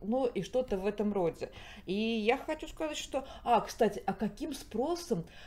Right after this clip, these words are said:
Иг-, книги Игоря Прокопенко пользуются в нашей области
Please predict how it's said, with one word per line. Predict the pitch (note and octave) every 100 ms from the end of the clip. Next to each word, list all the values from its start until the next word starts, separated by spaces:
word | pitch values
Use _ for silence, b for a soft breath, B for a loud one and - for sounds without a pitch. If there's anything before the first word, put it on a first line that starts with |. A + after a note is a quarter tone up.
| b -
Иг-, | C4 G3 A#3+ G3+
книги | - A#3 C4 A3+ F#3
Игоря | G3+ A#3
Прокопенко | A#3 G#3+ G#3+ G3+ C#4+ D#4+ A3+
пользуются | - - A3+ B3+ G#3 C4 B3+ B3
в | G#3+
нашей | A3+ B3+ - C4+ -
области | C#4 F4+ F#4 G#3+ F3+ E3 - - D3